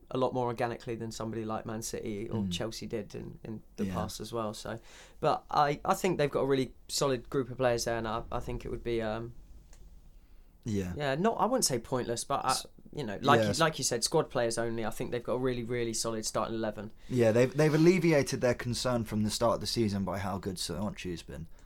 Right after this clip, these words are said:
Speaker 2: which helps because he's
Speaker 1: 'Cause he was
Speaker 2: s-,
Speaker 1: also
Speaker 2: s-,
Speaker 1: already
Speaker 2: yeah.
Speaker 1: there as
Speaker 2: Well,
Speaker 1: well, wasn't
Speaker 2: and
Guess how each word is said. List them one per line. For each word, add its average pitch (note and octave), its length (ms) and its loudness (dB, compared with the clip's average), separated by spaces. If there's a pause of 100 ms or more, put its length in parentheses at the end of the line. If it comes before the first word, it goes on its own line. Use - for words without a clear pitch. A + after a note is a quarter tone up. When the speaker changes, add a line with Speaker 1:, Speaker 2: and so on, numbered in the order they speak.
(220)
Speaker 2:
which G#2 160 -2
helps A2 260 8
because G2+ 300 -4
he's G2+ 320 -4
Speaker 1:
'Cause - 160 -2
he G#3+ 60 4
was A3+ 200 4
Speaker 2:
s-, F3+ 60 6
Speaker 1:
also - 200 4
Speaker 2:
s-, C3 200 4
Speaker 1:
already C#3+ 240 2
Speaker 2:
yeah. C3 60 -2
Speaker 1:
there C#3+ 380 0
as A#2 120 -2
Speaker 2:
Well, B2 160 10
Speaker 1:
well, G2+ 80 8
wasn't A2+ 240 4
Speaker 2:
and A#2 140 -8